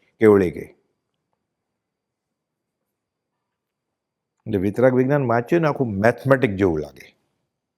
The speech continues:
તર્કબદ્ધ છે, સમજે, ગળે ઉતરે એવું.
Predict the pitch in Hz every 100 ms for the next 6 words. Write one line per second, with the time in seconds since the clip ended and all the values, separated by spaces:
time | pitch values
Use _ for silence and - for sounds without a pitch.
0 | _ _ _ _ _ _ _ _ _ _
1 | _ _ _ _ _ _ _ _ _ _
2 | - 131 110 117 92 - 92 - - _
3 | _ _ _ _ _ _ _ - 101 98
4 | 92 110 110 104 117 104 90 78